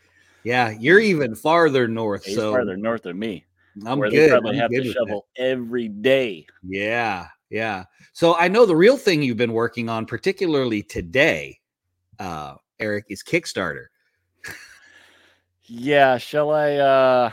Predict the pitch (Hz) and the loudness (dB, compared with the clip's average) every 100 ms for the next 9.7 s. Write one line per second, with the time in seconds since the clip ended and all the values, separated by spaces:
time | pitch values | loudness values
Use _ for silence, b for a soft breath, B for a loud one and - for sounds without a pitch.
0 | B B 113 123 123 110 120 113 117 98 | B B -20 -16 -16 -14 -14 -10 -10 -10
1 | 98 110 104 101 107 107 95 92 - 107 | -12 -10 -8 -8 -8 -12 -14 -18 -12 -10
2 | 101 98 87 92 87 - 110 87 82 87 | -8 -12 -16 -20 -20 -14 -12 -12 -14 -18
3 | b b b b 92 139 127 113 143 175 | b b b b 2 4 4 4 4 4
4 | 143 - 151 180 180 - 110 156 156 143 | 2 -2 -4 4 4 4 2 4 4 2
5 | 151 156 131 123 147 127 135 151 151 127 | 0 0 -2 -2 -2 -2 -2 0 0 -2
6 | 120 131 139 - - - 190 175 170 131 | -2 -2 -2 -4 -18 -6 0 0 0 -2
7 | 127 160 135 - _ - - 92 - - | 2 2 2 -4 _ -14 -14 -14 -20 -16
8 | 87 82 78 _ _ _ _ _ _ _ | -14 -14 -18 _ _ _ _ _ _ _
9 | 90 90 82 - 80 76 | -18 -16 -18 -18 -18 -18